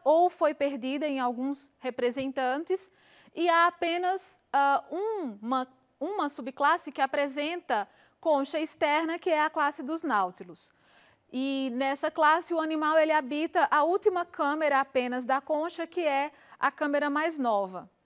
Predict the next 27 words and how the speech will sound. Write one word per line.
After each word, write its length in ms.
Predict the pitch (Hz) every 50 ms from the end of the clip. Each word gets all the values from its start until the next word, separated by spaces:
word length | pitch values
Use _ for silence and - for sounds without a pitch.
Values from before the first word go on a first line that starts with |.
| _ _ _ _ _ _ _ _ -
O 80 | - 294
sistema 340 | - 359 - 415 415 415
circulatório 760 | 403 - 392 370 - 349 320 302 330 - 320 285 277 262 277 254
dessa 380 | 226 277 285 330 339 - 311 -
classe 360 | - 285 254 240 262 - 277
é 60 | 262
fechado, 580 | - - 285 285 - - 294 277 294 339 330 311
então 300 | 285 262 285 262 254 254
é 80 | 254
um 140 | 262 262 254
diferencial 960 | 294 320 - 311 277 269 269 262 262 - - 294 254 226 226 226 269 320 - _ _ _ _ _
dos 220 | - 262 269 240 269
outros 400 | 269 277 330 - - 285 285 269
moluscos 560 | 254 254 247 247 254 302 - - 285 262 -
que 80 | - 254
apresentavam 640 | 247 - 247 247 262 247 247 247 262 254 262 254
um 40 | 254
sistema 320 | - 254 - 262 233 233 233
circulatório 640 | - 240 - - 240 233 220 226 - 233 220 226
aberto. 560 | 226 233 214 214 220 226 247 320 - _ - _ _ _ _ _ _ _ _ _ _ _ _ _ _ _ _ _ _ _ _ -
A 120 | - 285 302
cabeça 360 | 370 339 302 370 403 403 440
possui 360 | - 359 359 349 - 359 330
olhos 320 | 302 294 302 311 359 349 294
grandes 560 | 247 302 311 302 302 330 392 370 339 302 311
e 80 | 302
complexos, 920 | - - 320 320 320 - 277 262 247 262 302 - - - 381 - - -